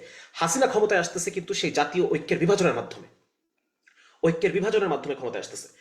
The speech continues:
এবং সেখানে এসে সে এই বিভাজনটা সে তৈরি করলো যে স্বাধীনতার সপক্ষ এবং স্বাধীনতার বিরোধী পক্ষ। স্বাধীনতার সপক্ষের যে শক্তি, তারা হচ্ছে প্রগতিশীল, তারা আধুনিক, আধুনিক, আহ, সে-, সেকুলার শক্তি। আর যারা স্বাধীনতার বিপক্ষ শক্তি, তারা হচ্ছে মৌলবাদী,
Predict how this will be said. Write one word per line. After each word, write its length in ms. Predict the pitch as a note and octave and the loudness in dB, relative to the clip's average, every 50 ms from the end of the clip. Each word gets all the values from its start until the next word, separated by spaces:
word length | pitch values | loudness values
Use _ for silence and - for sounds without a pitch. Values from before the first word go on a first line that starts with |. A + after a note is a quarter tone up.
| - - - - - | -20 -20 -20 -6 0
এবং 160 | - D#3 F3+ E3+ | 0 2 2 2
সেখানে 280 | - G#3 G#3 A3+ A3+ | 0 -2 0 4 4
এসে 160 | G#3+ - G#3 | 4 4 2
সে 120 | F3+ - G3 | 0 0 0
এই 160 | - G3 G#3 | 2 2 2
বিভাজনটা 440 | G#3+ F#3+ A3+ A3+ G#3+ G3+ F#3+ G3 F3+ | 4 4 4 4 4 2 0 0 -2
সে 100 | - - | -2 -2
তৈরি 160 | - D3+ C#3+ | -2 -2 -2
করলো 320 | C#3 - C#3 D3+ G#3 A#3+ - - - - _ | -2 -2 -2 -2 -4 -6 -8 -10 -20 -14 _
যে 60 | - | -8
স্বাধীনতার 460 | C#3 - D#3 D3 E3 E3+ E3+ - F3 E3+ | -6 -4 -4 -4 -2 -4 -2 -2 -4 -4
সপক্ষ 460 | - - F3 E3+ F#3+ - - - A#3+ | -2 -2 -2 -2 -4 -6 -4 0 0
এবং 140 | A3 G3+ - | 0 0 0
স্বাধীনতার 400 | - D3+ C3+ C#3+ D3+ C#3 D3+ B2+ | -2 -4 -4 -2 -2 -2 -2 -2
বিরোধী 240 | C3+ C#3 B2+ B2+ B2 | -2 -2 -2 -2 -4
পক্ষ। 260 | - F2 - - - - - _ _ _ _ _ _ _ _ _ _ - | -8 -10 -12 -14 -18 -20 -20 _ _ _ _ _ _ _ _ _ _ -10
স্বাধীনতার 380 | - - - E3 E3 - - | -6 -4 -4 -2 -2 -2 -2
সপক্ষের 480 | - - - - - F3 F3 - G#3+ F#3+ | -2 -2 -2 -2 -2 -2 -2 -2 -2 -2
যে 80 | F3 F#3 | 0 -2
শক্তি, 320 | - - F3+ - - F#3+ | -2 -4 -6 -6 -6 -4
তারা 180 | E3+ D3 D3 E3 | -2 0 0 0
হচ্ছে 460 | E3+ F3 - - - F#3+ F3+ F3+ - - _ _ - | -2 -2 -4 -4 -4 -4 -4 -6 -10 -20 _ _ 0
প্রগতিশীল, 520 | D3 D3+ D#3+ E3 E3+ E3 - - G3+ F#3 | 0 2 2 0 -2 -2 -2 -2 -2 -2
তারা 180 | - D#3 C3+ C3+ | -2 -2 0 0
আধুনিক, 420 | C3+ C#3 - E3 F3+ F#3 F3+ - | 0 0 0 -2 -2 -2 -4 -4
আধুনিক, 560 | - B2+ C3 - F3+ F#3 F3+ F3 - - - | -6 -6 -6 -4 -4 -4 -4 -6 -8 -10 -6
আহ, 260 | B2+ A#2+ - - - - | -4 -4 -4 -6 -8 -10
সে-, 260 | - - - G#2 A2 | -12 -10 -10 -10 -10
সেকুলার 360 | - - - - F3+ F3 E3+ | -8 -6 -2 0 0 2 2
শক্তি। 420 | E3+ - F#3 - - - - - - _ - - - - - - | 0 0 -4 -6 -8 -14 -16 -16 -18 _ -20 -20 -20 -18 -6 -2
আর 120 | - G3 | 0 0
যারা 200 | G3+ G3+ G#3 - | 2 2 2 0
স্বাধীনতার 420 | F#3 - F3 D#3+ F3 F3+ E3 F3+ E3 | 0 -2 -2 -2 0 0 -2 -2 -4
বিপক্ষ 340 | D3+ D#3+ A3+ A3+ - - B3+ | -2 0 0 0 0 0 -4
শক্তি, 340 | - - F#3 - - D3 | -2 -2 -4 -4 -4 -4
তারা 160 | C3+ C3 C3+ D3 | -2 -2 -2 -2
হচ্ছে 240 | D3 C#3+ - F3 | -4 -4 -4 -2
মৌলবাদী, 460 | C#3+ C3+ D3 D3+ D#3+ D3+ D#3 D3+ D#3+ | 2 4 6 6 6 6 4 2 0